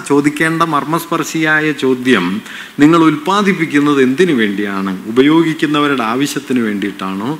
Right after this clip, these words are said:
നിങ്ങളുടെ ലാഭത്തിന് വേണ്ടിയിട്ടാണോ? ആവശ്യത്തിൽ നിന്ന് ലാഭത്തിലേക്ക് മാറിയ ഉൽപ്പാദനത്തിൽ പ്രകൃതിക്ക് നിലനിൽക്കാൻ പറ്റില്ല.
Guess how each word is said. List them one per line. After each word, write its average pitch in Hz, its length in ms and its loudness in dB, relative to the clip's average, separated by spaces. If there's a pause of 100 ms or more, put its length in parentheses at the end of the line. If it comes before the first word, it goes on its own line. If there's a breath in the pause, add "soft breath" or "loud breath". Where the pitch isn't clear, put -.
(320 loud breath)
നിങ്ങളുടെ 104 380 -2
ലാഭത്തിന് 113 760 -4
വേണ്ടിയിട്ടാണോ? 90 580 -14 (1000 loud breath)
ആവശ്യത്തിൽ 131 640 2
നിന്ന് 135 260 2
ലാഭത്തിലേക്ക് 123 760 0
മാറിയ 113 380 0
ഉൽപ്പാദനത്തിൽ 110 960 -4 (360)
പ്രകൃതിക്ക് 104 460 -4
നിലനിൽക്കാൻ 95 540 -8
പറ്റില്ല. - 320 -16